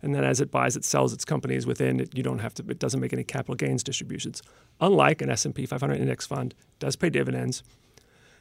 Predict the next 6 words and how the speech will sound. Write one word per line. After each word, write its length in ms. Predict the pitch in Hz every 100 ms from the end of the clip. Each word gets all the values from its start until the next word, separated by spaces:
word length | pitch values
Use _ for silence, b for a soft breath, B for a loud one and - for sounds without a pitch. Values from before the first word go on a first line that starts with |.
| b
and 120 | 147
it 160 | 151 -
can 380 | - 165 160 151
make 300 | 143 135 -
distributions. 760 | 131 - 113 64 - - - - b b b b b
However, 600 | 165 196 220 - -